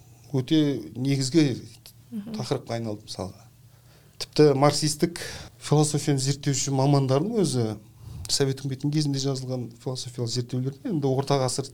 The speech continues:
Speaker 1: діни философиясын айналып өте алмаймыз ғой бәрібір.
Speaker 2: Мгм.
Speaker 1: Бесінші ғасырдан бастап Ренессанс, реформация дәуіріне дейін. Соны зерттеген кезде Исаның, Иса,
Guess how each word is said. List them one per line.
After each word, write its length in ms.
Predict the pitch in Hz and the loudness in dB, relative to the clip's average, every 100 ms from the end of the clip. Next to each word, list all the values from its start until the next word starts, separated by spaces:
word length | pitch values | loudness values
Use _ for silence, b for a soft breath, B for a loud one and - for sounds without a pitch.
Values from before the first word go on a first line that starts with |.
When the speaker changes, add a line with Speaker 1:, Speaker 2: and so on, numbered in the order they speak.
| - | 2
Speaker 1:
діни 160 | 143 | 4
философиясын 600 | 135 135 135 135 120 120 127 | 4 2 0 -2 -4 -4 -2
айналып 300 | 135 135 131 | 0 0 -2
өте 80 | 135 | -2
алмаймыз 320 | 147 165 143 | -2 -2 -4
ғой 120 | 107 | -6
бәрібір. 280 | 107 104 101 | -6 -6 -6
Speaker 2:
Мгм. 380 | 214 196 208 214 - | -6 -6 -8 -10 -6
Speaker 1:
Бесінші 280 | 127 117 113 | -4 -4 -4
ғасырдан 380 | 117 113 113 117 | -4 -6 -6 -6
бастап 240 | 117 135 - - B B B B B | -6 -8 -10 -14 B B B B B
Ренессанс, 680 | 117 131 123 113 123 123 123 | 2 4 4 2 0 0 -2
реформация 540 | 113 123 117 107 - | -4 -4 -4 -4 -6
дәуіріне 300 | - 110 107 104 | -4 -4 -4 -6
дейін. 200 | 113 117 - B B B | -8 -10 -14 B B B
Соны 220 | - 170 | 2 4
зерттеген 420 | 175 160 156 175 170 | 4 2 0 2 2
кезде 380 | 170 202 151 - - | 2 2 0 -2 -4
Исаның, 840 | 151 170 170 170 147 - 107 127 | 2 4 4 4 2 -2 -8 -6
Иса, 460 | 127 156 147 135 | -2 2 2 2